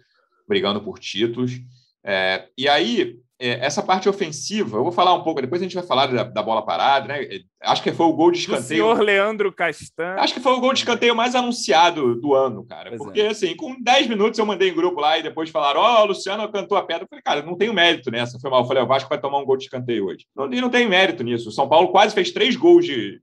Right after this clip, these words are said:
Speaker 1: de, de escanteio contra o Flamengo aqui. Fez um, né? Contra o Flamengo no
Speaker 2: É uma
Speaker 1: Rio.
Speaker 2: fo-, é uma força deles e uma fraqueza nossa.
Speaker 1: É, exatamente. Aquela bola no primeiro pau ali, o Reinaldo é muito bom cruzando. E tava,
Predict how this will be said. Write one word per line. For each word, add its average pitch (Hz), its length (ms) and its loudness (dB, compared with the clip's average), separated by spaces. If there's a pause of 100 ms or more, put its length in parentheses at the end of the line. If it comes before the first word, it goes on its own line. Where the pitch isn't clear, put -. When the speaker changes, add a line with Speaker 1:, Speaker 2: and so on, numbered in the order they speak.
(120)
Speaker 1:
de, 104 260 -6
de 104 120 -10
escanteio 123 440 2
contra 120 160 0
o 120 60 -12
Flamengo 120 280 0
aqui. 110 320 0
Fez 131 220 -2
um, 160 340 -6
né? 139 300 -4 (140)
Contra 101 240 -14
o - 20 -20
Flamengo 113 300 -8
no 123 60 -6
Speaker 2:
É 165 40 0
uma 202 220 4
Speaker 1:
Rio. 156 80 -4
Speaker 2:
fo-, 180 160 -2
é 180 80 4
uma 196 240 2
força 185 480 -4
deles 196 400 -4
e - 20 -8
uma 202 160 0
fraqueza 196 540 -2
nossa. 135 260 0
Speaker 1:
É, - 60 2
exatamente. 190 520 0
Aquela 180 220 2
bola 202 200 2
no 190 100 -4
primeiro 170 260 -2
pau 147 220 4
ali, 160 80 -2
o 156 60 -4
Reinaldo 151 300 -2
é 139 60 0
muito 165 340 -8
bom 127 240 -4
cruzando. 113 540 -6
E 160 60 -12
tava, 196 280 -8